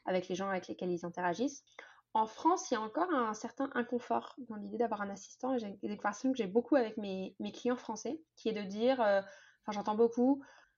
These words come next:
euh, je suis, euh, super occupée, j'ai plein, plein de choses à faire. Il y a peut-être vingt ou vingt-cinq pour cent de mon temps qui est passé sur de l'administratif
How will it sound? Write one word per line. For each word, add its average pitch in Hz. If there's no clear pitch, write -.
euh, 185
je 180
suis, 208
euh, 170
super 233
occupée, 208
j'ai -
plein, 208
plein 214
de 190
choses 196
à 180
faire. 190
Il -
y -
a -
peut-être -
vingt 208
ou 202
vingt-cinq 208
pour 233
cent 240
de 226
mon 208
temps 226
qui 233
est -
passé 190
sur 196
de 185
l'administratif 214